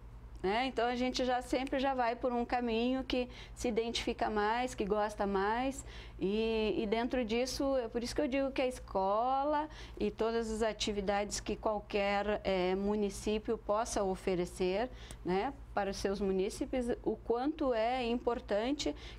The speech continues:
que dá oportunidade pra, pra ampliar os horizontes assim mesmo, pra, pra ajudar a realmente ter aquela experiência, vivenciar e saber, "Não, é isso mesmo, eu gosto, é por aqui mesmo que eu vou, é isso que eu tô me identificando",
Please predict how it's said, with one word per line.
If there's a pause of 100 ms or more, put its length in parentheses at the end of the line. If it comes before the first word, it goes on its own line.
que
dá
oportunidade
pra, (440)
pra
ampliar
os
horizontes
assim
mesmo,
pra,
pra
ajudar (400)
a
realmente
ter
aquela
experiência,
vivenciar (280)
e
saber,
"Não,
é
isso
mesmo,
eu
gosto,
é
por
aqui
mesmo
que
eu
vou,
é
isso
que
eu
tô
me
identificando",